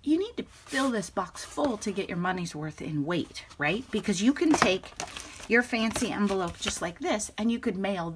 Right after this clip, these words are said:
this priority, and if it's lighter, it's not gonna cost you seven ninety-five. The other thing you can do, if you wanted,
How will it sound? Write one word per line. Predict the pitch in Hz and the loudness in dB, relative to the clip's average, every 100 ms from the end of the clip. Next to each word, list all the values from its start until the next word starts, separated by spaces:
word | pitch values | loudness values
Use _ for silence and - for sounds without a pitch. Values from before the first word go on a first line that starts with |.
| 170 | -2
this | 285 - | -2 -2
priority, | - 180 165 143 139 151 165 - - | -6 -6 -6 -8 -10 -10 -12 -18 -12
and | - | -6
if | 175 170 | -6 -6
it's | 165 | -6
lighter, | 190 220 240 196 147 - - - - | -2 0 0 0 -2 -2 -4 -20 -14
it's | - 190 | -6 0
not | 202 170 | 0 0
gonna | 175 | -4
cost | 170 165 160 - | -4 -6 -6 -8
you | |
seven | 151 160 151 | -2 -2 2
ninety-five. | 147 135 110 120 - - - - - - - - - - - - - - - | 2 0 -2 -4 -6 -12 -20 -20 -20 -18 -18 -18 -14 -10 -8 -8 -8 -10 2
The | 240 | 6
other | 262 370 359 | 8 6 2
thing | 208 190 | 0 0
you | 180 | 0
can | - 165 | -2 -2
do, | 156 160 165 - - - - | 0 -2 -2 -6 -10 -14 0
if | 269 262 | 2 2
you | 277 302 | 4 6
wanted, | 294 196 135 | 6 4 2